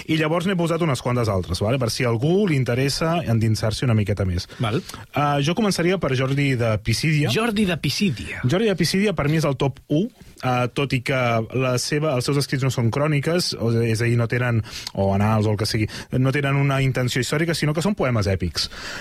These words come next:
Speaker 1: Ehm, però Jordi de Pisídia ens ha obsequiat amb discursos, amb descripcions molt específiques de combats,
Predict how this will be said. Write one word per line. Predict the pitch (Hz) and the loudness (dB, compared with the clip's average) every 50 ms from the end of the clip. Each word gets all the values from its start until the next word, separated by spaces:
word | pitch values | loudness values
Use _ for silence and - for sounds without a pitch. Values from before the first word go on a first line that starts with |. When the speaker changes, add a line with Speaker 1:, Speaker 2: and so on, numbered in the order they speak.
| - - - - - | -12 -14 -14 -8 -4
Speaker 1:
Ehm, | 139 147 143 143 143 135 135 135 135 | -2 0 0 2 2 2 2 2 2
però | - 160 160 160 165 | 2 0 0 2 2
Jordi | 196 233 240 | 2 2 2
de | 208 170 | 0 2
Pisídia | 160 156 - 180 185 190 190 185 139 135 | 0 0 2 2 4 4 2 2 2 2
ens | 135 135 120 131 | 2 2 2 2
ha | 147 151 160 - - - 165 | 0 0 0 -2 -2 -4 -2
obsequiat | 123 - - 147 135 - 147 143 143 131 - 127 120 | -2 -2 -2 -2 -2 0 0 -2 -2 0 0 0 2
amb | 117 113 117 107 113 127 - - | 2 2 2 2 0 -2 0 0
discursos, | 156 131 123 147 139 - - - 180 180 160 143 - 175 165 165 165 160 - - | 0 0 2 2 0 -2 -2 0 0 2 2 2 0 2 2 2 2 0 0 -2
amb | - 135 131 131 131 135 127 | -2 0 2 2 2 2 2
descripcions | 139 135 - - 147 131 123 - - 160 156 143 143 | 2 0 -2 -2 -2 -2 -2 0 0 0 0 2 2
molt | 151 160 165 151 | 2 2 2 0
específiques | 139 - - 135 - 135 131 147 131 143 135 117 | 0 0 -2 0 0 0 -2 0 0 0 0 0
de | 123 | 0
combats, | - 123 117 117 131 139 143 139 139 - - | 0 0 0 2 2 2 0 0 -2 -4 -6